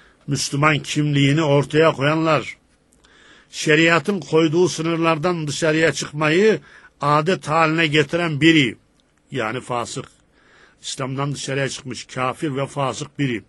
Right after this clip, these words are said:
kafir ve fasık biri şahıs olabilir. Size bir haber getirirse, koşa koşa gelmiş, size haber getirmiş. Şöyle oldu, böyle oldu diye. Kim hakkında? Müslümanlar hakkında. Kim hakkında? İslam alemi hakkında.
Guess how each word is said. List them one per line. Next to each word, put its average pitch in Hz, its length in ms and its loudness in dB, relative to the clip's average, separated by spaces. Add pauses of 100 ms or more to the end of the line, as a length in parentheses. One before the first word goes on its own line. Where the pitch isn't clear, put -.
(760)
kafir 156 500 0
ve 156 140 0
fasık 151 580 -2
biri 156 300 2
şahıs 156 400 -2
olabilir. 151 580 0 (500)
Size 151 320 0
bir 160 60 2
haber 135 300 0
getirirse, 123 640 -6 (580)
koşa 127 300 -4
koşa 123 240 -6
gelmiş, 120 400 -6
size 135 240 -8
haber 131 280 -2
getirmiş. 113 500 -10 (400)
Şöyle 208 320 2
oldu, 160 380 2
böyle 151 220 4
oldu 131 300 2
diye. 104 200 -4 (360)
Kim 185 200 -6
hakkında? 131 520 -4
Müslümanlar 143 540 -6
hakkında. 110 460 -10 (380)
Kim 202 180 -2
hakkında? 156 420 -2
İslam 156 380 -6
alemi 135 300 -2
hakkında. 123 480 -6